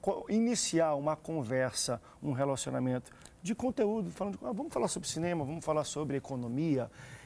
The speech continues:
isso é muito bom. E com certeza você vai, claro, ganhar credibilidade, aceitação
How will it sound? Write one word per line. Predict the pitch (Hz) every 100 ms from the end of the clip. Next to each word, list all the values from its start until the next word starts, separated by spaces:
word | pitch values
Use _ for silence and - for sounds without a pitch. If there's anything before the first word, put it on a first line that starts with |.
| -
isso | 190 214 - -
é | 170
muito | 139 139 135
bom. | 117 113 107 - - -
E | -
com | 196
certeza | 196 - 170 180
você | 180 175 175
vai, | 170 185 - - - - -
claro, | 156 127
ganhar | 113 139 147 151
credibilidade, | - 127 120 117 110 123 127 123 104
aceitação | 123 - 139 - - -